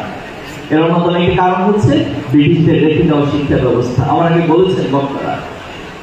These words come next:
সেই দাসত্বের যে শি-, শিক্ষা ব্যবস্থা, এর মধ্য দিয়ে আমাদের মন মানসিকতা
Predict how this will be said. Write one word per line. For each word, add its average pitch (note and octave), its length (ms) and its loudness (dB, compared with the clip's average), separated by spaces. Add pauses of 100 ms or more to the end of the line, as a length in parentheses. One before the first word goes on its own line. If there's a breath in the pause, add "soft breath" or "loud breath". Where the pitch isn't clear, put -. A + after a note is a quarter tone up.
সেই F#4 320 2
দাসত্বের C4 920 0 (220)
যে F3 240 4
শি-, A3+ 360 0
শিক্ষা A#3+ 200 4
ব্যবস্থা, - 600 0 (280)
এর F#3 220 4
মধ্য G3 280 4
দিয়ে - 120 4
আমাদের F3 320 2
মন G3 380 4
মানসিকতা A3+ 680 0